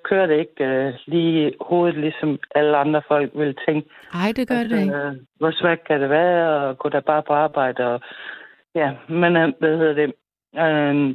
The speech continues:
Speaker 1: det er derfor, jeg tænker, hvis vi så også skal være advokater, inden, <laughs> altså, inden vi skal søge en
Speaker 2: Ja.
Speaker 1: pension, eller
Speaker 2: Ja.
Speaker 1: hvad det nu er, det,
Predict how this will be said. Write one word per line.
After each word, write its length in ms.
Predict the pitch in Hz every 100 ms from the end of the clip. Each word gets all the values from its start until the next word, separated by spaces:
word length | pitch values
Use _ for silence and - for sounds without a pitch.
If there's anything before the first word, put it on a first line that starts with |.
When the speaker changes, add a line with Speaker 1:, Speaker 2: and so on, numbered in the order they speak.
| -
Speaker 1:
det 60 | 156
er 160 | 160
derfor, 160 | 165 160
jeg 180 | 147 147
tænker, 240 | 160 156 156 - - - _ _ -
hvis 140 | 143 160
vi 100 | 156
så 140 | 151 190
også 220 | 190 190
skal 160 | -
være 120 | 151 147
advokater, 560 | 147 143 202 190 147 -
inden, 500 | 170 202 226 226 170 - _
<laughs> 160 | _
altså, 360 | 156 143 - 156 - - _
inden 300 | - 220 220
vi 80 | 170
skal 240 | - 147 139
søge 440 | 160 165 160 -
en 140 | 147 143
Speaker 2:
Ja. 40 |
Speaker 1:
pension, 520 | 143 - 175 156 131 113
eller 280 | 139 143 135
Speaker 2:
Ja. 60 | 131
Speaker 1:
hvad 140 | 143
det 120 | 143
nu 160 | 139 139
er, 140 | 139 143 - - - _ _
det, 160 | 208